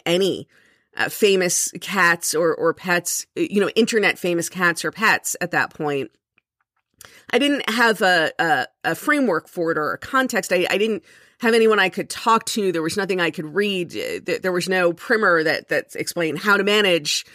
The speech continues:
life when your cat is famous. And, and the, the thing that was weirdest about it was that Homer was gone.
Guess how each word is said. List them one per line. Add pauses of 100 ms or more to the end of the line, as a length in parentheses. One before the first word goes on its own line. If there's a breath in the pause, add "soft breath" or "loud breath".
(360 soft breath)
life
when
your
cat
is
famous.
And,
and
the,
the
thing
that
was
weirdest
about
it
was
that
Homer
was
gone.